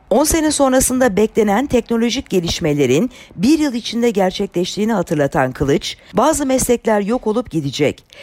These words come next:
Böyle bir tehdit insanlara yeni beceriler geliştirme, yeni şeyler öğrenme fırsatı veriyor.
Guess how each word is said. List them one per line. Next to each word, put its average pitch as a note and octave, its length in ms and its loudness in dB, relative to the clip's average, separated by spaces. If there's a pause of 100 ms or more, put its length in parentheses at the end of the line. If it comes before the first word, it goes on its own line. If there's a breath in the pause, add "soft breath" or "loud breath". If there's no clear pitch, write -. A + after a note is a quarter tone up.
(120)
Böyle G3+ 320 4
bir D3 140 -4
tehdit D#3+ 560 -6 (200 loud breath)
insanlara A#3 640 0
yeni G3+ 360 0
beceriler E3+ 600 2
geliştirme, D3 760 -2 (300 loud breath)
yeni A3 240 0
şeyler A#3+ 360 2
öğrenme G3 440 2
fırsatı D#3 480 -2
veriyor. C3+ 480 2